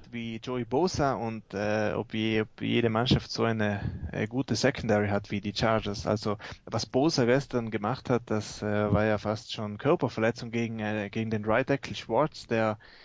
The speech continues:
der jetzt grad auch, äh, bei Pro Football Focus seit Jahren,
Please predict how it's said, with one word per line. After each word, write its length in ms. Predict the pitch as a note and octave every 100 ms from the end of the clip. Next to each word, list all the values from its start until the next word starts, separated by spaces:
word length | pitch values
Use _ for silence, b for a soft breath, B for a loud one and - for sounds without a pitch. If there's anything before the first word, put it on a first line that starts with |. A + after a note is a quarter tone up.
| b b -
der 280 | G#2 G2+ G2
jetzt 300 | G#2 G#2 -
grad 320 | A2 B2+ -
auch, 360 | G#2 A2+ - A2
äh, 280 | G2+ G2+ G2
bei 500 | G2+ G2+ G#2 G2+ G2+
Pro 140 | - A#2
Football 360 | - - A2+
Focus 440 | - C3 D3+ A#2+ -
seit 300 | A2+ G#2+ A2
Jahren, 500 | G#2+ C#3 E3 A#2+